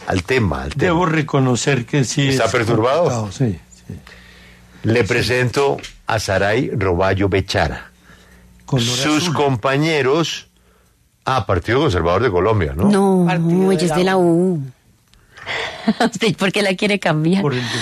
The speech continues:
Speaker 1: Por,
Speaker 3: Ay, no.
Speaker 1: por el azul. Y
Speaker 3: Y por otras
Speaker 1: por,
Speaker 3: cosillas.
Speaker 1: sí, pero, pero
Speaker 3: Ah,
Speaker 1: se, se, se van,
Speaker 3: ahorita, ahorita hablamos
Speaker 1: se van
Speaker 3: de eso.
Speaker 1: aclarando las
Speaker 3: Listo.
Speaker 1: cosas.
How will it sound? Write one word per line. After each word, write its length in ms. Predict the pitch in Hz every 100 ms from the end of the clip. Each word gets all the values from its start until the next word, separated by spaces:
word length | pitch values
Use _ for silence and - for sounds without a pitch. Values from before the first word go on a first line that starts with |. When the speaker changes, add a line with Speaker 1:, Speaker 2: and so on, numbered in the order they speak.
| -
Speaker 1:
Por, 120 | 196 214
Speaker 3:
Ay, 440 | 277 311 339 349
no. 220 | 302 254 180
Speaker 1:
por 180 | 120
el 120 | 110 107
azul. 540 | 101 120 117 90 - - _ _ - - _ _ _
Y 340 | 180 160 - 233
Speaker 3:
Y 40 |
por 220 | 175 156
otras 320 | 151 151 147 -
Speaker 1:
por, 80 | 147
Speaker 3:
cosillas. 420 | 247 247 208 165 160
Speaker 1:
sí, 280 | - 170 147
pero, 200 | 120 104 95 -
pero 140 | 190
Speaker 3:
Ah, 600 | 269 285 285 277 277 277 277
Speaker 1:
se, 180 | 277
se, 40 | 277
se 60 | 254
van, 140 | 262
Speaker 3:
ahorita, 240 | 277 240 302 -
ahorita 280 | 294 285
hablamos 180 | 330 277
Speaker 1:
se 80 | 117
van 160 | 113 123
Speaker 3:
de 60 |
eso. 80 | 110
Speaker 1:
aclarando 280 | 107 98 101
las 120 | 98
Speaker 3:
Listo. 300 | - 208 -
Speaker 1:
cosas. 120 | -